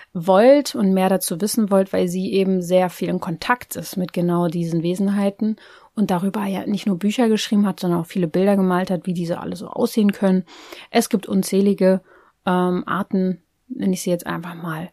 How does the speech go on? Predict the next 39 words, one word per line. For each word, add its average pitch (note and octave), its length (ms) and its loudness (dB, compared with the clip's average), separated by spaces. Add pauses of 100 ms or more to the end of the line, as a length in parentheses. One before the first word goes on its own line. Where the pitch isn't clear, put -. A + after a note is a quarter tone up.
(540)
Und G#3 200 4
wichtig C4 420 2
an G3 100 2
dieser G3+ 160 4
Stelle F#3 300 0
ist - 180 -4
vielleicht F#3 320 -2
zu - 120 -8
sagen, F#3+ 560 -2 (520)
dass F#3+ 240 0
es, - 300 -14
ähm, F3+ 580 0 (460)
nicht B3 180 4
nur A3 100 6
die F#3 200 -2
gibt, - 540 -2
die, F3 360 0 (580)
<laughs> - 580 -18
also A#3+ 160 4
wenn C#4+ 120 8
ihr D4 60 6
jetzt C4+ 200 4
darauf A#3 260 0
wartet, G3 480 0 (1200)
dass G#3 180 -6
Aliens F#3 380 2
kommen, G3+ 460 2
frage G3 280 -4
ich G3 100 -2
mich, G3 300 0
warum F3+ 200 -2
wartet A3+ 320 -2
ihr? G3+ 160 0
Sie F3 80 -2
sind G3+ 140 2
ja G3 120 2
schon F3 200 -4
längst D#3+ 380 -4
da. D3+ 320 -4